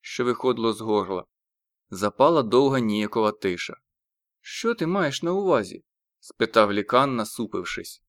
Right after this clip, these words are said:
Тепер Міра пригадала. Невирішальну мить, але те, як вона все обдумувала і планувала. Вона вдягла свій найкращий костюм. Мати раз по раз питала, з якої це оказії.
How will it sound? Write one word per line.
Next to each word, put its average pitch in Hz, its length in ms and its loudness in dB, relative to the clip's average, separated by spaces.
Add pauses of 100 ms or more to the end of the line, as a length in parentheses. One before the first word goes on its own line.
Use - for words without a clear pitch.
(580)
Тепер 151 520 2
Міра 127 360 0
пригадала. 104 720 0 (460)
Невирішальну 143 840 4
мить, 117 360 -2 (300)
але 120 240 4
те, 170 180 2
як 160 220 2
вона 139 240 2
все 127 280 0
обдумувала 120 800 2
і 117 60 0
планувала. 123 680 0 (760)
Вона 156 300 2
вдягла 135 520 2
свій 147 280 -4
найкращий 120 640 0
костюм. 101 580 -8 (680)
Мати 120 400 0
раз 127 220 2
по - 120 -4
раз 131 180 0
питала, 131 480 0
з 92 80 -10
якої 147 320 0
це 160 180 0
оказії. 113 640 -2